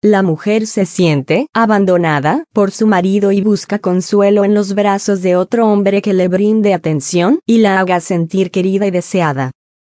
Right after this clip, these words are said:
Maltrato. Si en la relación existen los gritos, maltratos, insultos y humillaciones,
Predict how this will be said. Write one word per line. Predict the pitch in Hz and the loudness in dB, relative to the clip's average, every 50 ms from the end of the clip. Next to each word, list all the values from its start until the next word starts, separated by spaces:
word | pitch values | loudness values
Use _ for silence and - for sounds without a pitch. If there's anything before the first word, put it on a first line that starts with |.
| _ _ _ _ | _ _ _ _
Maltrato. | - 208 214 208 214 202 - 214 190 - - - 147 131 123 - _ _ _ _ _ _ _ _ | -2 0 2 2 0 0 -2 -2 -2 -2 -2 -4 -6 -8 -8 -10 _ _ _ _ _ _ _ _
Si | - - - 233 226 | -10 -4 0 2 2
en | 214 220 | 4 4
la | 220 214 202 | 2 2 0
relación | 190 180 175 170 165 - - 214 220 233 247 262 | 0 -2 -2 -2 -4 -2 0 0 2 4 4 2
existen | 254 - - - 240 226 - - - 233 220 | 0 -2 -2 -4 -4 -4 -4 -2 -2 0 2
los | 220 208 196 180 | 2 0 0 -2
gritos, | 170 196 190 185 165 151 - 185 233 339 349 - - - _ _ _ - | 0 0 0 0 0 -2 -2 -2 -2 -2 -4 -8 -14 -18 _ _ _ 2
maltratos, | 208 208 196 190 185 - 165 156 139 131 - - 170 254 320 - - - _ _ _ - | 2 2 2 2 0 -2 0 0 0 -2 -2 -2 -2 -2 -4 -6 -12 -16 _ _ _ -2
insultos | - 226 202 180 - - 220 208 202 - 226 220 220 - | 0 0 0 0 -2 -2 -2 -2 -2 -2 -4 -4 -4 -2
y | 202 208 | -2 0
humillaciones, | 202 202 190 185 170 170 160 160 - - 185 170 151 147 147 160 262 302 - - | 0 0 0 0 0 -2 -2 -2 -2 -2 0 2 2 2 0 0 -2 -4 -8 -12